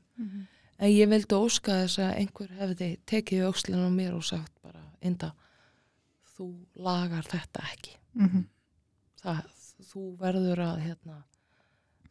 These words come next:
Speaker 2: b-, bara, þú verður að bakka. Ég, ég
Speaker 1: Heldurðu að
Speaker 2: vil-
Speaker 1: þú hefðir tekið leiðsögn?
Speaker 2: Um,
Speaker 1: Ég veit það er erfitt að svara því, en
Speaker 2: já,
Speaker 1: svona þú
Speaker 2: sko,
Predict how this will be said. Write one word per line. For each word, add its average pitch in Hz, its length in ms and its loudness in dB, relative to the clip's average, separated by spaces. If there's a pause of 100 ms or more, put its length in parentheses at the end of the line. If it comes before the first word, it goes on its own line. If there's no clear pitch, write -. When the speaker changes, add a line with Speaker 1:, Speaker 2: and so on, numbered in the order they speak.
(260)
Speaker 2:
b-, - 160 -4
bara, 160 380 2
þú 196 180 -6
verður 165 300 2
að 156 60 -2
bakka. - 360 -8 (1900)
Ég, 180 80 0
ég 214 80 12
Speaker 1:
Heldurðu 208 260 12
að 208 100 12
Speaker 2:
vil- 208 80 12
Speaker 1:
þú - 20 12
hefðir 226 280 12
tekið 240 300 12
leiðsögn? 240 380 12 (2500)
Speaker 2:
Um, 208 520 6
Speaker 1:
Ég - 20 6
veit 196 180 8
það 208 120 10
er 202 80 12
erfitt 202 160 8
að - 20 2
svara 208 240 12
því, 233 120 12 (340)
en 208 200 12
Speaker 2:
já, 202 60 12
Speaker 1:
svona 208 240 12
þú 208 400 12 (160)
Speaker 2:
sko, - 300 4